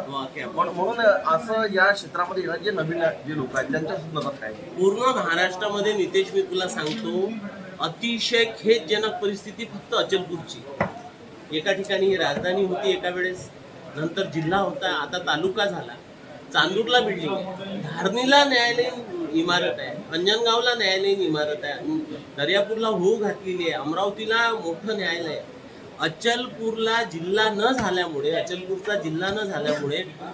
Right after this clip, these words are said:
Speaker 1: फक्त ह्या सहा कोर्टावरती आम्ही अवलंबून आहोत, कमीत कमी अडीचशे वकील.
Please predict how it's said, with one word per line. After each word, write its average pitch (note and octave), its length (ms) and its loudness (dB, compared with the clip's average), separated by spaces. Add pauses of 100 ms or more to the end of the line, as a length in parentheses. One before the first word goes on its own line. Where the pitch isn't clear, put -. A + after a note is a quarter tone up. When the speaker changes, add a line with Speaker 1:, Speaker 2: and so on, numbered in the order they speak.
(140)
Speaker 1:
फक्त - 320 -2
ह्या B3 200 2
सहा G#3 280 0
कोर्टावरती A#3 760 2
आम्ही G#3+ 220 2
अवलंबून E3+ 560 -2
आहोत, C#3+ 320 -2 (120)
कमीत F3 180 0 (100)
कमी F#3+ 180 2
अडीचशे E3 400 -2
वकील. D3 500 -8